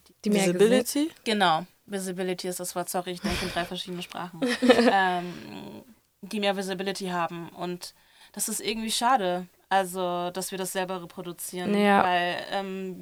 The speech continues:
Speaker 3: wir sollten genauso valid Punkte bringen können und die sollten genauso ernst genommen werden, ob ich das jetzt auf Deutsch sage, ob mein Deutsch super gut ist und ich mich super gut ausdrücken kann oder ob ich die Hälfte nur auf Deutsch und die andere Hälfte nur auf Englisch sagen kann,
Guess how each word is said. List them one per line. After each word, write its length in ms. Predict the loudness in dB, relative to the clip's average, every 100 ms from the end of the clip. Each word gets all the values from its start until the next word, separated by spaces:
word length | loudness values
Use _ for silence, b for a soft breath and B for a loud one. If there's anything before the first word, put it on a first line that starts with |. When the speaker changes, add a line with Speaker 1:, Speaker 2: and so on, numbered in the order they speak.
| -10
Speaker 3:
wir 260 | -6 -4
sollten 420 | -2 -2 -2 -4 -6
genauso 600 | -4 -2 0 -2 -6 0
valid 340 | 0 0 -4
Punkte 360 | -8 -8 -8 -8
bringen 280 | -6 -6 -6
können 200 | -6 -6
und 120 | -4
die 60 | -4
sollten 240 | -6 -6
genauso 340 | -4 -2 -2 -4
ernst 440 | -4 -4 -4 -6
genommen 380 | -6 -4 -4 -2
werden, 440 | 2 2 2 -6 -12 b b b
ob 140 | -2
ich 80 | 0
das 220 | -2 -2
jetzt 180 | -4 -6
auf 140 | -8 0
Deutsch 300 | 2 2 0
sage, 420 | 2 2 2 0
ob 140 | -2
mein 200 | -2 0
Deutsch 220 | 2 0 -2
super 280 | -2 -2
gut 260 | -2 -6 -8
ist 220 | -8 -6
und 100 | -6
ich 100 | -4
mich 160 | -6 -6
super 240 | -4 -4
gut 160 | -6 -4
ausdrücken 400 | -4 -4 -8 -8
kann 180 | -6 -4
oder 280 | -2 -2
ob 100 | -2
ich 140 | -4 -6
die 120 | -4
Hälfte 220 | -4 -4
nur 120 | -6
auf 140 | -6 -6
Deutsch 280 | -4 -4 -4 B B
und 60 | -8
die 100 | -2
andere 260 | -2 0
Hälfte 200 | -2 -4 -4
nur 100 | -4
auf 100 | -6
Englisch 260 | -6 -4
sagen 200 | -2 -2
kann, 180 | -2